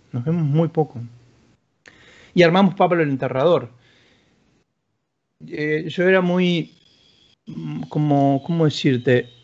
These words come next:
Muy, mm, primitivo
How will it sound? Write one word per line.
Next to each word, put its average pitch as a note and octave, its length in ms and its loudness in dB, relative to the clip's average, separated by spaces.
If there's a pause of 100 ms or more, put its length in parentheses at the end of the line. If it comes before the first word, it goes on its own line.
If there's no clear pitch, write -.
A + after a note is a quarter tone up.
(640)
Muy, D3 840 4
mm, B2 400 2 (1500)
primitivo F#3+ 760 4